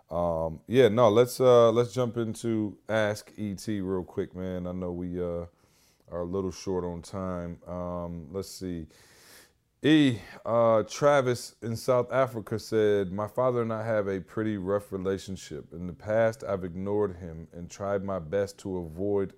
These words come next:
ever having to talk about him or to him. Since listening to you, I now understand the importance of repairing this relationship. I've reached out, however, he does not seem interested in the reconnection.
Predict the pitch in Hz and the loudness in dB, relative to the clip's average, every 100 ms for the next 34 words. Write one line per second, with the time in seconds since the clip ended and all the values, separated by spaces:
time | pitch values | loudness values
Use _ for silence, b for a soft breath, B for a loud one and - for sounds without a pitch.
0 | _ 90 101 101 98 90 - 107 101 98 | _ -6 -4 -2 -4 -6 -10 -6 -6 -6
1 | 87 87 - 110 98 - b b b b | -8 -10 -6 -4 -4 -10 b b b b
2 | - 82 101 110 - _ - 101 107 87 | -10 -4 0 0 -4 _ -12 -6 -6 -6
3 | 87 - 117 92 90 80 76 b b b | -10 -6 -6 -6 -8 -10 -14 b b b
4 | b - 98 107 123 123 113 95 101 104 | b -8 -4 -2 -2 -2 -6 -4 -4 0
5 | 95 92 98 95 98 92 - 95 95 92 | 0 0 -2 -2 -4 -6 -6 -6 -6 -6
6 | 87 82 - 98 82 87 85 80 82 76 | -6 -8 -4 -4 -4 -10 -10 -8 -10 -10
7 | 98 95 95 82 - 82 107 101 85 - | -8 -6 -6 -10 -10 -2 -2 -2 -10 -16
8 | 78 73 _ b b b b b 98 95 | -16 -16 _ b b b b b -2 0
9 | 131 123 - 101 95 - 90 95 107 95 | -2 -4 -4 -2 -2 -4 -4 0 0 -2
10 | 98 95 87 90 98 - - 95 - 95 | -6 -8 -8 -6 -8 -10 -10 -10 -10 -12
11 | - 90 - 90 101 98 92 90 85 87 | -12 -16 -14 -12 -10 -8 -6 -8 -8 -8
12 | 92 95 - 71 | -6 -6 -8 -20